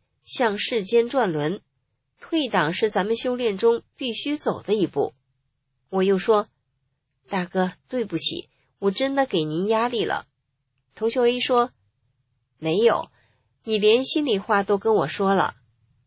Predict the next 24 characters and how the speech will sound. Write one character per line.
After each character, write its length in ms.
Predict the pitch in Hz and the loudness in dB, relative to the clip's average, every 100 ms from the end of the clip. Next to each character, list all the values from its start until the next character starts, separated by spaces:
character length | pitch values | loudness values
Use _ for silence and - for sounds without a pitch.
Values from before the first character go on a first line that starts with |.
| _ _ _ | _ _ _
看 240 | - 294 | -10 -4
样 200 | 302 277 | 0 0
子 300 | 233 214 208 - _ | 2 2 0 -4 _
他 160 | - | -2
已 160 | 277 202 | -2 0
经 220 | - 247 | -2 -4
感 220 | 247 170 | -2 -2
受 220 | 165 269 262 | -2 -4 0
到 160 | 220 | 2
了 160 | 180 160 | 2 2
我 140 | 180 160 | -2 -4
的 120 | 151 | -2
真 240 | - 220 | -2 -2
诚。 360 | 214 - - - _ _ _ _ _ _ _ _ _ _ _ _ _ _ _ _ _ _ _ _ | -4 -10 -10 -14 _ _ _ _ _ _ _ _ _ _ _ _ _ _ _ _ _ _ _ _
我 100 | 208 | 0
在 180 | 214 240 | 2 2
努 160 | 214 175 | 2 2
力 220 | 196 202 | 2 0
修 260 | - 254 | 0 -2
自 200 | 247 277 | -2 -4
己 160 | 240 151 | -4 -2
的 100 | 151 | -2
同 240 | - 160 | -4 -6
时， 400 | 165 - 151 147 | -4 -2 -2 -2